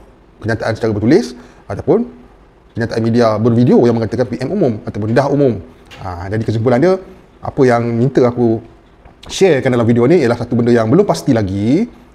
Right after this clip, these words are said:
ya, tapi ianya berkemungkinan sangat besar diawalkan. Ha, kita kena faham tu, ya, berkemungkinan maksudnya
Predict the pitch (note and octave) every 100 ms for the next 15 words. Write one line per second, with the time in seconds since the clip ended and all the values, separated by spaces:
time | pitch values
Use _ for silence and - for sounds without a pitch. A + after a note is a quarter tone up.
0 | - A#2 F#3 - A3 E3+ F#3+ G3 A#3 C#4+
1 | B3+ C4+ B3+ A#3+ A3 A3 F#3 E3+ D#3 C3
2 | - B2 A2+ G2 G2 G2 F#2 E2+ - -
3 | - - - - C3+ E3 D#3+ D3+ A#2+ G2+
4 | D3 B2+ C3+ C#3 C3+ D#3+ F#3+ D3 C#3+ F#3